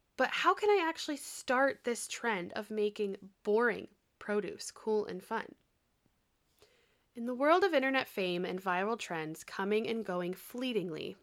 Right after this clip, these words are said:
that is a daunting task. But if a woman can make peanut butter toast cool and aesthetically pleasing, side note, if you don't know what I'm referring to, check out Beth Bierema, B I E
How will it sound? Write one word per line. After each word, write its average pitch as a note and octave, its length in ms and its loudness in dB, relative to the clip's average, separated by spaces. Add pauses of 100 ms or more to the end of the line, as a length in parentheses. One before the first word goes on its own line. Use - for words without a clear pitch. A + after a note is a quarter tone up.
(140)
that G3+ 380 2
is G3+ 160 -4
a G3 40 -4
daunting E3+ 400 -2
task. - 500 -6 (1000)
But G3 100 -6
if F#3 120 -6
a G3+ 60 4
woman C4+ 420 6
can E4+ 200 4
make D4 240 2
peanut C#4 320 0
butter D#4 200 8
toast C#4 440 2
cool A#3+ 360 4
and A3 160 0
aesthetically A3+ 560 -2
pleasing, E3+ 560 -2 (340)
side G3+ 380 -6
note, E3 240 -2
if G3 140 -4
you F#3+ 60 -4
don't F#3 300 -2
know A#3 120 0
what G#3 100 0
I'm F#3 120 -2
referring F#3+ 360 -4
to, B3+ 200 -4
check F#3+ 320 -6
out G#3+ 280 -6
Beth F#3 320 -2 (200)
Bierema, F#3+ 680 0 (600)
B G3+ 240 0
I F#3 260 -2
E F#3 260 -2